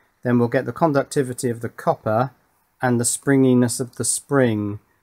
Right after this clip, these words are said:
That should work. Oh, that's rather telling. The original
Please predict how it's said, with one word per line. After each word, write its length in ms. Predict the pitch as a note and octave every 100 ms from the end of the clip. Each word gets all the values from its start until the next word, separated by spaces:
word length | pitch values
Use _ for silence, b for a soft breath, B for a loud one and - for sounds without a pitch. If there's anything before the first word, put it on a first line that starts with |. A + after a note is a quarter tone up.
| _
That 200 | D#3+ E3
should 200 | - A2+
work. 420 | G#2+ A2+ C#3 - _ _ _ _ _ _ - _ _ _ _ -
Oh, 160 | F3
that's 260 | E3+ G3 E3
rather 220 | D3+ C3+
telling. 340 | B2 C3+ D3 D3+
The 120 | D#3+
original 720 | E3 F#3+ F#3 D#3 D3+ D#3